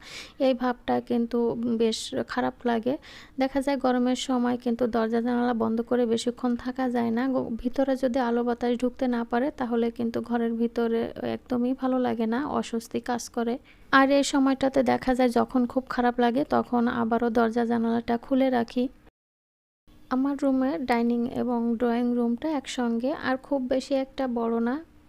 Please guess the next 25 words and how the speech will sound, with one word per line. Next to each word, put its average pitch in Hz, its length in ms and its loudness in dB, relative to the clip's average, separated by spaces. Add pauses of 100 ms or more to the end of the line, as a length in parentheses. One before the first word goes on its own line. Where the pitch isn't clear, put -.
(180)
তবে 240 280 0
খুব 254 280 -6
বেশি 262 260 -2
একটা 269 260 -4
বড় 247 340 -2 (180)
বা 233 320 -2
ছোট 247 280 -4 (180)
সেটাও 285 400 -4
না, 262 320 -4 (100)
আহ, 233 300 -2
মিডিয়াম 269 400 0
সাইজের 240 400 -2
একটা 254 440 -4
আর 233 340 -2
স্কয়ার 254 320 -6
শেপের। 247 460 -4 (460)
তো 269 80 0
ডাইনিং 269 460 0
এরিয়ার, 262 520 -2
আহ, 240 320 -2
কিছুটা 240 440 -4
অংশ 233 320 -2
হচ্ছে 240 540 -2
আমি, 226 540 -2
আহ, 226 240 -2